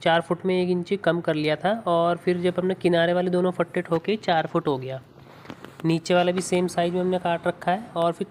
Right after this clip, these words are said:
चार इंची की पट्टी अट्ठारह एम एम की, ये हमने देखिए लंबी लगा दी पूरी, चार इंची की अट्ठारह एम एम, और एक खड़ी करके joint लगा दिया हमने इसमें ना,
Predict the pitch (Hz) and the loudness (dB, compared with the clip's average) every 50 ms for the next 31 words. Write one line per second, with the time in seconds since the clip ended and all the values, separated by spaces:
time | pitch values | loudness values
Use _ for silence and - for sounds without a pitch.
0 | - - - 175 165 170 175 185 185 190 - - 196 202 208 - - 165 - - | -4 2 4 4 6 6 4 2 0 -2 -4 -4 -4 -4 -2 0 0 -2 -2 -2
1 | - 214 208 196 175 - - - - 160 160 170 165 170 160 160 151 - 143 135 | -4 -2 -2 -2 -2 -4 -6 -2 0 2 2 2 2 0 0 -2 -4 -6 -8 -12
2 | - - - - - - - - - - - - - - - - - 160 160 165 | -12 -14 -20 -20 -20 -20 -20 -20 -20 -20 -20 -20 -20 -20 -20 -14 -8 -4 0 2
3 | 170 170 180 180 180 180 175 170 - 214 208 185 160 151 156 160 170 175 170 165 | 2 4 4 2 2 0 0 -2 -2 -2 -2 0 0 0 0 0 0 2 0 2
4 | 147 143 139 131 131 135 131 - - _ _ _ _ _ _ _ _ _ _ _ | 0 0 -2 -2 -4 -8 -12 -14 -18 _ _ _ _ _ _ _ _ _ _ _
5 | _ _ _ _ - 156 147 143 135 131 127 - - - 156 147 151 160 160 156 | _ _ _ _ -6 -4 -2 -2 -4 -6 -10 -8 0 0 2 2 2 0 -2 -4
6 | 151 - 160 156 160 151 143 135 - - 135 135 131 127 131 - 147 147 151 156 | -6 -8 -6 -4 -4 -4 -4 -6 -4 -4 -4 -4 -4 -6 -6 -4 -2 0 0 0
7 | 165 160 - - - 151 151 160 160 - 160 156 - - 202 190 165 - 156 147 | 0 -2 -4 -4 -4 -2 -2 -2 -2 -2 -4 -4 -2 -4 -4 -4 -2 -2 0 0
8 | 147 151 151 151 147 139 139 131 131 135 139 139 131 131 131 139 131 - - 156 | 0 0 0 -2 -2 0 0 -2 -2 -2 -4 -4 -4 -4 -6 -6 -8 -6 -4 -4
9 | 175 220 | -4 -4